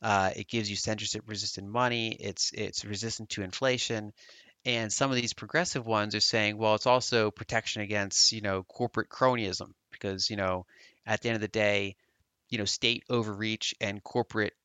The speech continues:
kind of mixing with the government are ki-, in some ways kind of the same problem. Um, like, you know,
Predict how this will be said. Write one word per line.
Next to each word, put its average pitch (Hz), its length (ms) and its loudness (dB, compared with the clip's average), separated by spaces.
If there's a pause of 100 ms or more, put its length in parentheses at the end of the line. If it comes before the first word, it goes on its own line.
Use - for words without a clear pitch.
(120)
kind 95 180 -6
of 101 80 -8
mixing 107 400 -2
with 104 140 -6
the 101 80 -12
government 101 380 0
are - 20 -10
ki-, - 340 -16
in 113 80 -10
some 120 160 -4
ways 107 160 -6
kind 110 180 -2
of 98 60 -4
the 95 40 -4
same 104 260 -2
problem. 113 480 0 (580)
Um, 101 420 2
like, 95 180 -6 (200)
you 117 80 -8
know, 92 260 -6